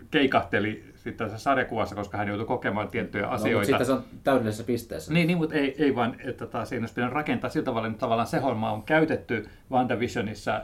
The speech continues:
Speaker 1: ja, äh, Doctor Strange kakkosessa.
Speaker 2: Mm, totta.
Speaker 1: Niin, niin, niin, tota, mut, mut tota, mä vaan ajattelin, että ei,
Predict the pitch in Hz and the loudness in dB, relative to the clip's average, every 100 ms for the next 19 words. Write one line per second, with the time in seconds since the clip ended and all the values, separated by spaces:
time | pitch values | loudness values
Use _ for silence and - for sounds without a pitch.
0 | - 113 107 117 - - - - - - | -6 -6 -6 -8 -12 -18 -16 -18 -16 -6
1 | 113 - - 120 117 - 143 143 98 92 | -6 -4 -8 -2 -2 2 2 2 -2 -4
2 | - 90 - 98 98 90 90 - 90 117 | -6 -8 -8 -10 -6 -6 -6 -8 -8 -6
3 | 104 107 - 120 110 104 113 - 117 104 | -6 -6 -8 -6 -4 -6 -6 -6 -6 -8
4 | - - - - 143 135 135 135 123 139 | -12 -20 -20 -6 -4 -4 -4 -2 -2 -2
5 | 131 127 139 139 113 104 - - 170 175 | -2 0 0 0 -4 -8 -10 -2 2 2
6 | - | 2